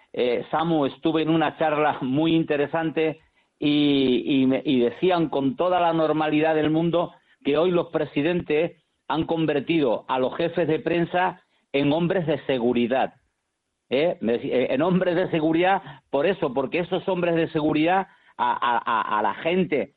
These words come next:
a los periodistas que trabajan en el día a día, que quieren información de la Real Sociedad,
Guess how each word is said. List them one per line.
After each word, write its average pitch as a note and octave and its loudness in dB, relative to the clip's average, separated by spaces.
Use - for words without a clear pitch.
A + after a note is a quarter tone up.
a A#2+ -2
los A#2 -4
periodistas C#3+ 0
que D3+ -2
trabajan D3+ 0
en C#3 2
el C3+ 0
día E3+ 2
a D3+ 0
día, E3+ 2
que B2+ -6
quieren F3 0
información D#3+ 0
de D#3+ 0
la D#3 0
Real D#3 0
Sociedad, D#3+ 0